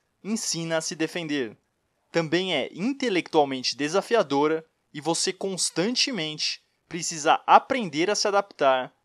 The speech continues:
a novos movimentos. Em relação à sua alimentação,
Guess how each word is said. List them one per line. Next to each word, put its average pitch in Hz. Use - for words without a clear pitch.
a 190
novos 135
movimentos. 135
Em 160
relação 214
à 240
sua 131
alimentação, 202